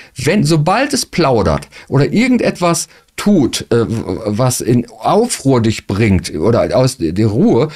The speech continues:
bringt, ist es schon ein In-, ist es schon ein Gewahrseinsinhalt. Das Stille, das plaudert eben nie. Das ist ja die Qualität des Stillen, dass es eben nicht spricht. Und das sieht sich auch nicht selber. Es gibt noch dann Konzepte, ja, und der, der Beobachter wird noch mal beobachtet.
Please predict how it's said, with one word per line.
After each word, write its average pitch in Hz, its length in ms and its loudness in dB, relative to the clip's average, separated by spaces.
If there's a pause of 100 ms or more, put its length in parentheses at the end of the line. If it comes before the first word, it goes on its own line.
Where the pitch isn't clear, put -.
(120)
bringt, 170 300 0 (220)
ist 208 300 -2
es 208 120 0
schon 185 360 0 (180)
ein 151 300 0
In-, 170 300 0
ist 139 240 0
es 156 100 -2
schon - 140 -2
ein 156 120 0
Gewahrseinsinhalt. 143 1120 0 (200)
Das 131 460 -2
Stille, 147 640 0 (260)
das 143 160 0
plaudert 202 540 0
eben 135 280 4
nie. 180 220 4
Das 104 180 0
ist 131 180 -4
ja 123 120 2
die 117 180 -2
Qualität 113 600 0
des 110 80 0
Stillen, 104 300 0
dass 95 140 0
es 110 120 -6
eben 120 240 0
nicht 143 180 0
spricht. - 460 -10 (280)
Und 127 220 0
das 170 180 0
sieht 214 280 -2
sich 147 200 -4
auch 110 160 0
nicht 117 180 0
selber. 98 340 2
Es - 120 -4
gibt 175 200 0
noch 143 120 0
dann 143 140 0
Konzepte, 151 420 -2
ja, 127 260 2
und 117 180 0
der, 110 80 0
der 104 100 0
Beobachter 123 560 0
wird 104 160 0
noch 127 200 -2
mal 120 120 0
beobachtet. 117 600 0